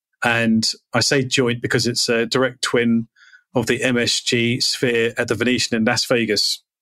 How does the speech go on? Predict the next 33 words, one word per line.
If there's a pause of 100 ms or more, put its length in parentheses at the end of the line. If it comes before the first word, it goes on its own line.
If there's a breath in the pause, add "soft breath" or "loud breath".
(140)
In
answer
to
your
question,
Mariam, (160)
London
handled
this (280)
via
a
very
long
and
detailed
consultation
and
planning (140)
process. (400)
The
applicants,
Madison
Square
Garden,
had
to
undertake
a
very
detailed (320)
environmental
impact
assessment,